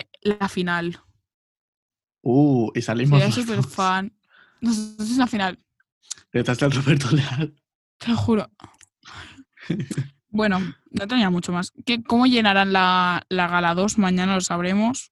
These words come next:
Speaker 2: Es que yo
Speaker 1: Lo contaremos
Speaker 2: pero
Speaker 1: la semana
Speaker 2: seguro
Speaker 1: que
Speaker 2: que no
Speaker 1: viene.
Speaker 2: es igual.
Speaker 1: No, no. Comentaron que cada semana, lo dijo nuestro amigo el Robertito,
Speaker 2: Ujú.
Speaker 1: que cada semana iban a ambientarlo de una manera diferente porque así como que, ¿sabes? Anima.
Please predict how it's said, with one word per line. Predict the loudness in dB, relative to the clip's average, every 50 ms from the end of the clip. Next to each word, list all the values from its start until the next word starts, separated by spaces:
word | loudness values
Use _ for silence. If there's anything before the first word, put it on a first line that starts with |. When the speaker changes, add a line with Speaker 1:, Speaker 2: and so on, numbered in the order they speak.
| _ _ _
Speaker 2:
Es | -4 -4 -4
que | -4 -4 -2
yo | 0 2 2
Speaker 1:
Lo | 2 0 0
contaremos | 0 2 2 4 4 4 4 4 4
Speaker 2:
pero | 4
Speaker 1:
la | 4
semana | 4 4 4 4
Speaker 2:
seguro | 4 2 2
Speaker 1:
que | 2 2
Speaker 2:
que | 4
no | 4 2 2
Speaker 1:
viene. | 2 0 0
Speaker 2:
es | -2 -6 -10 _ _ _
igual. | -8 -8 -8 -6 -4 -4 -4 -2 -4 -6 -6 _ _ _ _ _ _ _ _ _ _ _ _ _ _ _ _
Speaker 1:
No, | 0 0 2 2
no. | 2 2 0 -2 -6 _ _ -20 -20 -20 -20 _ _
Comentaron | -6 -4 -4 -4 0 0 2 4 4 4 2 2 2
que | 2 0 0
cada | 2 2 2 4 2 2
semana, | 4 4 4 6 6 6 6 6 4 2 0 -2 -4
lo | -6 -6
dijo | -6 -6 -6 -6 -6 -6
nuestro | -6 -8 -8 -8 -6
amigo | -6 -4 -4 -4 -4
el | -4 -4
Robertito, | -4 -4 -4 -4 -4 -6 -6 -2 0 0 0 0 -2 _ _ _ _ _ -20 -20 _ _ -4
Speaker 2:
Ujú. | -4 -2
Speaker 1:
que | 0 0 0 0 0 0 -2 -4 -6 -4
cada | -2 -2 -2 -2
semana | -2 -2 -4 -4 -2 -2 -2 0 0 0 0 -2 -4 -6
iban | -6 -4 -2 -2 -2 -2
a | -2 -2
ambientarlo | -4 -4 -6 -6 -6 -6 -4 -4 -4 -4
de | -4 -4
una | -6 -6 -6 -6
manera | -6 -6 -6 -8
diferente | -8 -8 -8 -8 -8 -8 -8 -10
porque | -12 -10 -8
así | -8 -6 -6 -6 -6 -6
como | -8 -10 -12 -12 -10
que, | -10 -10 -10 -10 -12 _ _ _ -20 -20 _ -16
¿sabes? | -14 -12 -12 -12 -12 -12
Anima. | -12 -12 -12 -12 -14 -16 -18